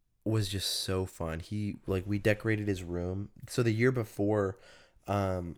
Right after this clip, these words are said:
the, like, the longest standing teacher at the school, his name was Mister Tierney.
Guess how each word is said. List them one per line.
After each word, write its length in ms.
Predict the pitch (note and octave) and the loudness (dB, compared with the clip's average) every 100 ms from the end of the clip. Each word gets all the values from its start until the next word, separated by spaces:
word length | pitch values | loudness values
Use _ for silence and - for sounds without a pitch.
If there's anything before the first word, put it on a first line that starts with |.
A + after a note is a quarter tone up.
| _ | _
the, 340 | - G2 G#2 - G2 F2+ _ - | -10 0 0 0 -8 -12 _ -4
like, 280 | A2 G2+ | -4 -4
the 100 | - | 0
longest 480 | A2 G#2 G#2 C3 C3 | 0 2 2 0 -2
standing 340 | - A2 G2+ F#2+ | -2 0 0 -2
teacher 320 | - G2 F2+ | -6 -4 -2
at 120 | E2+ | -2
the 60 | F#2+ | -4
school, 300 | - F#2+ F2+ | -6 -2 -2
his 100 | F#2+ | 0
name 140 | G2 | -2
was 140 | F#2 F#2 | -4 -6
Mister 240 | F#2 - | -8 -8
Tierney. 500 | F2 F#2 F#2 G2 G#2 | -8 -8 -6 -4 -6